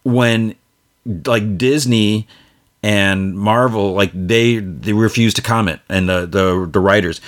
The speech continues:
So supposedly it's gonna be written, uh, by Matt Corman and Chris Ord,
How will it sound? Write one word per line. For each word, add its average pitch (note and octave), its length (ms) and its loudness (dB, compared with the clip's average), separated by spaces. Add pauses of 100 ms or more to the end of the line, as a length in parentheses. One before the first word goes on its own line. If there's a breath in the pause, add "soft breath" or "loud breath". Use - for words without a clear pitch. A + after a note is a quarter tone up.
(160 loud breath)
So C3 140 0
supposedly D#3+ 600 0
it's B2 360 -2
gonna B2 280 -2
be A2+ 120 2
written, G#2+ 360 0
uh, F#2 420 2
by F#2 520 0 (220 loud breath)
Matt A2 260 -2
Corman G2 580 0
and F#2+ 140 -4
Chris - 280 0
Ord, F#2+ 420 0